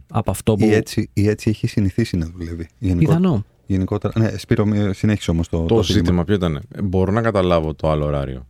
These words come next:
Speaker 3: Ο άνθρωπος είναι βιντεόγραφερ. Έχει και εξωτερικές δουλειές. Κάποια gigs, τέλος πάντων, που του δίνουν είτε από το Upwork είτε από οτιδήποτε. Και σου λέει, «Θέλω να έχω μια ευελιξία, να μπορώ να κάνω,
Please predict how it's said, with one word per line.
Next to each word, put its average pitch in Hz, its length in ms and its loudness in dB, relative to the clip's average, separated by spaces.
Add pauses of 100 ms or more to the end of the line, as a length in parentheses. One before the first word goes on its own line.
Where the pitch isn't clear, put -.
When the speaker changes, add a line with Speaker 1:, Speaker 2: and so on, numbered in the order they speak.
(100)
Speaker 3:
Ο 101 120 -4
άνθρωπος 110 580 -4 (180)
είναι 110 180 -2
βιντεόγραφερ. 85 560 -2 (220)
Έχει 113 280 -4
και 92 220 -4
εξωτερικές 85 540 -2
δουλειές. 73 420 -8
Κάποια 95 260 -4 (120)
gigs, 92 160 -4
τέλος 78 220 -4
πάντων, 113 200 -4
που 98 80 -6
του 90 120 -4
δίνουν 107 380 -6 (420)
είτε 92 180 -2
από 78 80 -4
το 78 220 -2
Upwork 101 280 -6
είτε 98 100 -4
από 87 120 -6
οτιδήποτε. 73 440 -8 (460)
Και 127 100 -4
σου 113 140 -8
λέει, 127 140 -2
«Θέλω 120 220 -2
να 113 140 -2
έχω 101 160 -6
μια 98 160 -2
ευελιξία, 85 640 -4 (440)
να 123 140 -4
μπορώ 95 360 0
να 123 140 -4
κάνω, 127 440 -6